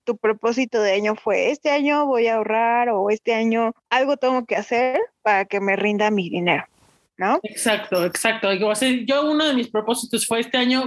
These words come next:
Speaker 2: voy a sanar mis finanzas, ya no quiero deber".
Speaker 1: Exacto. Entonces, si ustedes también tienen así como, como metas o propósitos financieros, pues bueno, escuchen el programa porque va a estar muy padrísimo,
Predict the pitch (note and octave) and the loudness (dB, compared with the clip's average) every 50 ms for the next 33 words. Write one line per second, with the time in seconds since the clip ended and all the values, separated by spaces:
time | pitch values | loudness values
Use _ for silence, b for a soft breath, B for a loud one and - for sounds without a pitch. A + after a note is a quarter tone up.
0 | B3+ - A#3 A#3+ A#3+ B3+ C4 C#4 B3+ - - - A3+ G#3 G#3 G#3 A3+ A3+ A#3 B3 | -2 -2 -2 -2 0 0 0 0 -2 -4 -4 -2 -2 0 0 0 0 2 2 2
1 | C4 C4 B3+ C4 - A3+ G3 G3 G#3 G#3 G#3 G#3+ G#3+ - G#3 F3+ E3+ - A3+ A#3 | 2 0 0 -2 -2 -2 -2 0 0 2 0 0 0 0 0 -2 0 0 0 0
2 | B3 C4 C4 C4 C4+ C4+ B3+ B3+ B3 A#3+ G#3 - A3+ A3+ A#3 A#3 A#3+ B3 - _ | 2 0 0 0 0 0 0 0 0 0 0 2 2 2 2 0 -2 -4 -8 _
3 | _ _ - G#3 A3 A3+ A3 - A#3+ A#3 A#3 A#3+ - - A3 G#3+ G#3+ - B3+ C4 | _ _ 0 0 2 2 0 0 0 0 0 0 -2 -2 -4 -2 0 0 0 2
4 | C4 D4 C#4 C#4 C4 B3 - C#4 D#4+ E4+ - D4 B3+ A#3+ A#3 A#3+ A#3+ A#3 - A#3+ | 2 2 2 0 0 0 0 0 0 0 0 0 0 2 2 2 2 0 0 0
5 | A#3+ B3+ A#3+ G#3 E3+ - - - G#3 G3+ G3+ - G#3+ G#3 G#3 F#3+ F3+ E3+ E3 - | 2 2 2 0 0 -2 0 0 0 0 0 0 -2 0 0 0 0 0 -2 -6
6 | _ _ - G#3 G#3+ A3 A3 G#3+ A3 A3+ A#3 A3+ - G#3+ G#3+ G#3 A3+ G3+ - G#3 | _ _ -4 -2 0 2 2 2 2 2 0 0 -2 -2 -2 -2 -4 -6 -2 -2
7 | G#3 G#3 - - A#3 A#3 C4 C4+ - B3 A3 G#3 - - - G#3 G3+ G3+ G3+ G#3+ | -2 -2 -2 -2 0 0 0 0 0 -2 -2 -4 -2 -2 -2 0 2 2 0 0
8 | A3+ - - C4 C4 B3 A#3+ A#3+ B3+ F4 - _ - G#3+ G#3 G3+ F#3+ G#3 G3 F#3 | 0 0 0 0 2 2 2 2 0 0 -2 _ -2 -2 0 2 0 0 0 0
9 | G3 - A#3+ A3 - C#4 C4+ B3+ A3 G3+ F#3 F3+ F#3 G3 G#3 G#3+ G#3+ G#3 G3+ - | -2 -2 -4 -2 -2 0 0 0 0 0 0 0 2 0 0 -2 -2 -6 -4 -2
10 | E3 F3 G3 - G#3 G#3 G#3+ G#3+ A3 A3+ A3+ - - A3+ G3+ G3+ F#3 G#3+ - A3+ | -2 -2 0 -2 -2 0 2 2 0 0 -2 -2 -4 -2 0 0 -2 -2 -2 -2
11 | G#3+ A3+ C#4 A#4 | 0 0 0 0